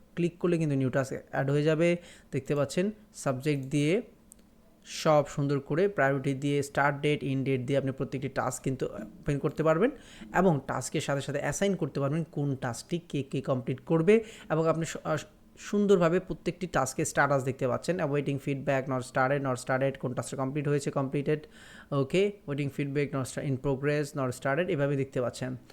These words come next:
এবং এখানে কিন্তু ট্যাগ দিতে পারছেন, tomorrow কবে কী রিভিউ দিচ্ছে কিনা, সু-, সুন্দর সুন্দর ট্যাগ দিয়ে কিন্তু ম্যানেজ করতে পারতেছে। সু-, সুতরাং আমরা যদি কোম্পানির হেডে যারা থাকবে তারা কিন্তু সুন্দরভাবে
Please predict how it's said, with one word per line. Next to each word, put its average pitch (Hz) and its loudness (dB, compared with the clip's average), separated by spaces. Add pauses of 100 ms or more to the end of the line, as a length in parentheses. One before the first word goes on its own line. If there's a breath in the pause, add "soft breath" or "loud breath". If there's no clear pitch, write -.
(340 loud breath)
এবং 147 2
এখানে 156 0
কিন্তু 156 0
ট্যাগ 151 2
দিতে 143 -2
পারছেন, 143 0
tomorrow 139 -2
কবে 139 0
কী 139 -2
রিভিউ 135 0
দিচ্ছে 131 -6
কিনা, 143 -2
সু-, - -16
সুন্দর 139 -2
সুন্দর 139 -2
ট্যাগ 131 0
দিয়ে 147 0
কিন্তু 151 0 (400 loud breath)
ম্যানেজ 170 4
করতে 127 -2
পারতেছে। 135 -2 (200 loud breath)
সু-, - -14
সুতরাং 170 -2
আমরা 151 2
যদি 147 0
কোম্পানির 139 2 (680)
হেডে 151 4
যারা 160 6
থাকবে 185 2
তারা 139 4
কিন্তু 151 -4
সুন্দরভাবে 160 2